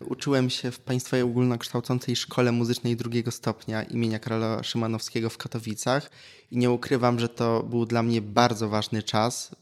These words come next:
Było to pięć lat wspaniałej podróży muzycznej i kiedy wracam na Śląsk, zawsze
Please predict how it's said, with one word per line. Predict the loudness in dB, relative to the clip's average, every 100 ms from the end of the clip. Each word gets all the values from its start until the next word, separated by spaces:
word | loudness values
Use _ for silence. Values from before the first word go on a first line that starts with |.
| -4
Było | -2
to | -2 -6 -12 _
pięć | 2 2 4
lat | 4 4 2
wspaniałej | -6 -10 -10 -6 -2 2 4 4
podróży | 2 0 4 4 4
muzycznej | 4 2 -2 -2 0 0 0 -6
i | -10
kiedy | -4 -2 2 0 2
wracam | 0 0 0 -2
na | -2 -2
Śląsk, | -2 0 0 -2
zawsze | -4 0 0 0 -4 -2 0 -2